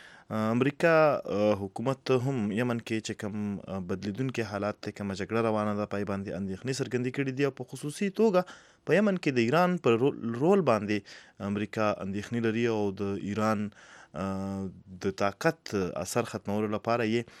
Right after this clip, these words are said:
یو جنگي بیړه هم د یمن نږدې اوبو ته لېږلې ده. آه، د ډیوه راډیو زمونږ همکار افتخار حسین د امریکا کانګرس، د امریکا سینټ، آه، ځینې غړو سره په دغه لړ کې خبرې اترې کړې دي چې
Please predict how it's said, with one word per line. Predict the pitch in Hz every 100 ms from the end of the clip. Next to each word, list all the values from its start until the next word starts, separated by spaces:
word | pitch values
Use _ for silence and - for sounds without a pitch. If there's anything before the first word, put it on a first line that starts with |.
| - - - 95
یو | 101
جنگي | 107 107 135 127
بیړه | 110 120 120 127
هم | 104 98
د | 104
یمن | 107 101
نږدې | 95 92 104 -
اوبو | 95 104
ته | 92 90
لېږلې | 90 101 101
ده. | 92 - - - - - - _ 110
آه، | 113 117 117 110 107
د | 120 120 113
ډیوه | 127 160
راډیو | 160 151 143
زمونږ | 139 143 135 127
همکار | 107 98 107 107 101
افتخار | 92 98 - 95
حسین | 95 - 110 95 90 _ -
د | 95
امریکا | 95 98 104 101 98 -
کانګرس، | 95 95 98 101 - - - 90
د | 95 95
امریکا | 95 101 95
سینټ، | - 101 110 -
آه، | 95 - - - - 104 95
ځینې | 95 101 98
غړو | 156 156
سره | 120 98 92
په | 98
دغه | 101 101
لړ | 101 -
کې | 95
خبرې | 95 92
اترې | - 131 127
کړې | 123 127
دي |
چې | 151